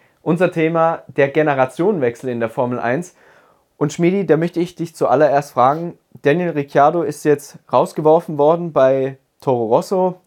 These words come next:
aus dem Red Bull Kader sozusagen. Ich möchte dich da erstmal fragen, was glaubst du, waren die Gründe, dass er gehen muss? Und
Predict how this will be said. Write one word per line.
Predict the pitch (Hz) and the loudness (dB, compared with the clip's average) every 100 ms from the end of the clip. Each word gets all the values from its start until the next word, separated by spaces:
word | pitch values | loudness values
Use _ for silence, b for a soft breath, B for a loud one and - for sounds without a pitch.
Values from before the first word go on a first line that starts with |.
| - | -10
aus | 135 | -10
dem | - 127 | -8 -6
Red | 120 | -6
Bull | 127 143 156 156 b b b | -4 -2 -2 -6 b b b
Kader | - 147 147 | 0 2 2
sozusagen. | 135 147 - 139 135 135 143 139 b b b b _ _ | -2 -6 -8 -4 0 0 -2 -12 b b b b _ _
Ich | - | -6
möchte | 160 165 | -6 -4
dich | 156 160 | -8 -2
da | 143 | -2
erstmal | 123 151 160 147 143 135 131 - _ _ _ _ | -2 -4 -4 0 0 0 -4 -10 _ _ _ _
fragen, | - - 123 135 139 151 135 _ _ _ | -20 -2 2 2 -2 -10 -10 _ _ _
was | 131 - | -10 0
glaubst | 151 151 - | 0 0 -2
du, | |
waren | 131 131 | 0 0
die | 123 - | -2 -6
Gründe, | 127 151 202 | -2 -2 0
dass | 185 185 185 | -2 -2 -2
er | |
gehen | 170 170 175 175 | -2 -2 -2 -2
muss? | 180 185 - | -6 -8 -14
Und | - 143 151 151 | -4 -2 -2 -6